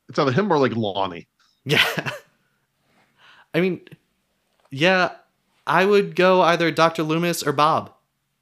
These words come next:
Speaker 2: Like, the character
Speaker 1: Bob, yeah.
Speaker 2: himself is whatever, but he's got the big iconic kill and then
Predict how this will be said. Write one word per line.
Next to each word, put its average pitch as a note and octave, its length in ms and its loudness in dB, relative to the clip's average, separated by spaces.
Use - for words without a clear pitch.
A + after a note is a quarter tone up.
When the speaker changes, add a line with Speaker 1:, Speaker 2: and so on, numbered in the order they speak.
Speaker 2:
Like, C3 380 0
the C#3+ 160 -2
character F3 420 -2
Speaker 1:
Bob, C3 120 2
yeah. A#2+ 60 2
Speaker 2:
himself E3+ 640 0
is D3 520 0
whatever, D3 640 -2
but B2 320 0
he's A2+ 220 -6
got B2+ 440 -4
the A2+ 440 -6
big A#2 160 -2
iconic B2 480 -4
kill C#3+ 340 -2
and B2 120 -6
then B2 440 -6